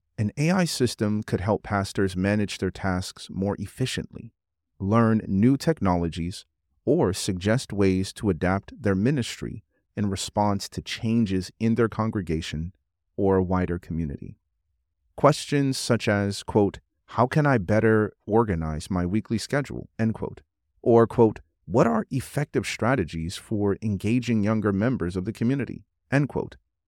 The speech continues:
could produce new insights. However, the intersection of A I and pastoral work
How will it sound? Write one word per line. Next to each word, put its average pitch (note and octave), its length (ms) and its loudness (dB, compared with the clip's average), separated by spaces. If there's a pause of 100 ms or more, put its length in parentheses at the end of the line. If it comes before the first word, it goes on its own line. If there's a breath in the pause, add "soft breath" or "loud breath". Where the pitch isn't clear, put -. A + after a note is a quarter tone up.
(180)
could B2 200 2
produce A#2+ 680 0 (300)
new G#2+ 500 2
insights. - 640 -8 (1900)
However, B2 540 6 (340)
the A#2 180 -2
intersection C3 720 2
of F#2+ 200 -2
A C3 200 2
I F#2+ 320 0
and G#2 160 -4
pastoral B2+ 640 -2
work F2 360 -2